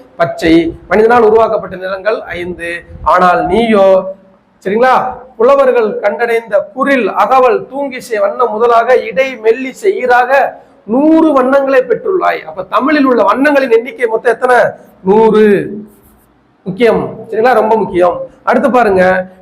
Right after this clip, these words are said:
நாவின் மீது பொருந்தக்கூடிய குறைபாடுடைய சுவையே வந்து பாத்தீங்கன்னா ஆறுக்கு மேல இல்ல. ஆனால் நீயோ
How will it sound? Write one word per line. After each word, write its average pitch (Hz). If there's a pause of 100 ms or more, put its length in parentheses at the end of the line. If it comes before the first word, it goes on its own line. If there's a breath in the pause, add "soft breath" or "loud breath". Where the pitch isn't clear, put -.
நாவின் 294
மீது 294
பொருந்தக்கூடிய 247 (100)
குறைபாடுடைய 269
சுவையே 269
வந்து 226
பாத்தீங்கன்னா 185 (100)
ஆறுக்கு 220
மேல 208
இல்ல. 165 (720 soft breath)
ஆனால் 170
நீயோ 185